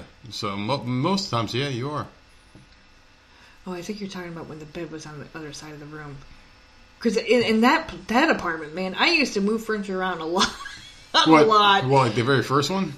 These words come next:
Speaker 2: The, the very first one, I was always moving shit around.
Speaker 1: Well, the very first one, 'cause I
Speaker 2: But
Speaker 1: remember, because, like, I slept on this side of the bed, you slept on that side of the bed. The door was there, and I had my Rachel Ray
Speaker 2: When you
Speaker 1: stand-up thing
Speaker 2: first
Speaker 1: was
Speaker 2: moved
Speaker 1: there.
Speaker 2: up.
Speaker 1: Yeah, it was there.
Speaker 2: Yeah,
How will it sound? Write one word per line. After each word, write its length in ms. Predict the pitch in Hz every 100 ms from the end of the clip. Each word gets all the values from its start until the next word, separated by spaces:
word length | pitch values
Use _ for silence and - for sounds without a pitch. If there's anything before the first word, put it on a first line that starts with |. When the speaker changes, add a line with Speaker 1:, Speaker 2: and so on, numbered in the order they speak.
| -
Speaker 2:
The, 220 | 220 214
the 80 | 220
very 280 | 226 262 254
first 360 | 233 226 226
one, 80 | 196
I 80 | 180
was 180 | 196 190
always 360 | 180 196 196
moving 260 | 202 185 170
shit 220 | - 175
around. 160 | 170 180
Speaker 1:
Well, 80 |
the 100 | 202
very 220 | 170 214 202
first 280 | 208 214
one, 160 | 170 135
'cause 140 | 135
I 60 | 139
Speaker 2:
But 40 | 139
Speaker 1:
remember, 280 | 175 131
because, 400 | 104 - - 113
like, 240 | 113 107 -
I 140 | 123
slept 260 | 143 139 135
on 180 | 110 104
this 180 | 139 -
side 140 | 92
of 40 | 95
the 60 |
bed, 140 | 95 101
you 60 |
slept 180 | 113 110
on 80 | 104
that 160 | 117
side 100 | 113
of 60 | 95
the 60 | 92
bed. 220 | 92 92
The 80 | 101
door 340 | 95 127 143
was 220 | 120 110 98
there, 460 | 104 98 92 113
and 420 | - 107 101 98
I 100 | 95 101
had 140 | 104
my 220 | 101 101
Rachel 400 | 98 110 95 110
Ray 220 | 107 127 - 208
Speaker 2:
When 180 | 247
you 140 | 254 -
Speaker 1:
stand-up 20 |
thing 40 | -
Speaker 2:
first 240 | 262 226
Speaker 1:
was 160 | 226 220
Speaker 2:
moved 80 | 120
Speaker 1:
there. 100 | -
Speaker 2:
up. 160 | 98
Speaker 1:
Yeah, 260 | 139 107 90 -
it 240 | 120 117
was 200 | 107 95
there. 340 | 120 110 92 82 -
Speaker 2:
Yeah, 300 | 208 180